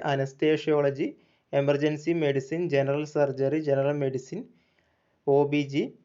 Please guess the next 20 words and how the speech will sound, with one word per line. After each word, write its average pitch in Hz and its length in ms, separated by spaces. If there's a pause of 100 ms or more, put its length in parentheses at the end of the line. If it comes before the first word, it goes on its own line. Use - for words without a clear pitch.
(240)
oral 143 380
and 156 280 (600)
maxillofacial 147 960 (120)
surgery, 135 540 (120)
ophthalmology, 151 880 (260)
പി 143 140 (100)
എം 147 220
ആർ 143 160
ഡി, 156 160 (720)
സൈക്കാട്രി, 143 600 (140)
റേഡിയോ 139 440 (1000)
ഡയഗ്നോസിസ്, 143 680 (460)
ട്രാൻസ്ഫ്യൂഷൻ 147 640
മെ-, 139 200
ഏഹ്, 131 260
മെഡിസിൻ 131 420
എന്നീ 139 260
വിഭാഗങ്ങളിലേക്ക് 135 680
അസിസ്റ്റന്റ് 151 520
പ്രൊഫസർ, 143 500